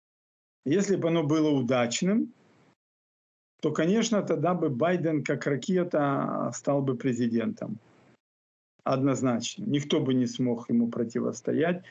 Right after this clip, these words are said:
если бы там эта пуля чуть-чуть бы сместилась в другую сторону. Буквально там на несколько миллиметров. А не было бы уже Трампа,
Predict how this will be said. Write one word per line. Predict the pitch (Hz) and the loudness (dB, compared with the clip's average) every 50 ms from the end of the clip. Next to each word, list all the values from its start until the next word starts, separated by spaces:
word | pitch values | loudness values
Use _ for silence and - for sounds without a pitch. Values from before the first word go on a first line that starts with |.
| - - - - - - | -20 -20 -20 -12 -4 0
если | 131 143 147 143 147 - 156 143 | 0 2 2 0 0 0 -2 0
бы | 131 131 131 | 0 0 0
там | 127 - - 135 139 147 143 | 0 0 0 0 2 2 0
эта | 135 123 - - 135 131 131 131 135 135 127 127 - | 0 -2 -2 -2 -2 0 0 0 0 0 -2 -2 0
пуля | - 165 170 160 156 139 | 0 0 2 2 2 0
чуть-чуть | - - - - - - - - 185 165 139 | 0 0 0 0 0 0 0 0 0 0 0
бы | 127 131 139 | -2 -2 -2
сместилась | 123 - - 143 131 120 - - - 156 143 143 131 113 | -2 -2 0 0 0 0 -2 0 0 2 2 2 0 0
в | 113 | -2
другую | 120 123 127 120 123 139 135 127 120 | -2 -2 -2 0 0 0 0 0 -2
сторону. | - - - 117 117 - - - - 147 - - - - - - - _ _ _ _ - | -2 -2 -2 -2 0 -2 -4 -4 -6 -12 -14 -20 -20 -20 -20 -20 -20 _ _ _ _ -2
Буквально | 131 131 127 - 139 151 165 170 160 143 135 120 | -2 -2 0 2 2 2 2 2 2 2 2 0
там | - - 127 127 131 | 0 0 0 2 4
на | 135 | 4
несколько | 143 156 151 139 139 - 143 131 123 - 135 | 4 4 2 2 0 0 -2 -2 0 0 2
миллиметров. | 131 131 127 123 120 117 110 107 - 107 - - - - - - - - _ _ _ _ _ _ _ _ _ _ _ _ _ _ _ _ _ _ _ _ _ _ _ _ _ - | 2 2 4 4 4 2 2 0 -2 -6 -6 -8 -10 -10 -12 -20 -20 -20 _ _ _ _ _ _ _ _ _ _ _ _ _ _ _ _ _ _ _ _ _ _ _ _ _ -4
А | 110 120 135 135 135 135 139 139 | -2 -2 0 0 0 0 0 2
не | 143 175 190 175 | 2 2 2 2
было | 151 160 151 147 147 | 2 2 2 2 2
бы | 139 139 147 | 2 2 2
уже | 147 151 147 185 185 | 2 2 2 0 0
Трампа, | 185 247 240 240 240 226 190 - 196 180 175 175 165 151 | 0 0 0 2 2 2 2 2 2 2 2 2 0 -2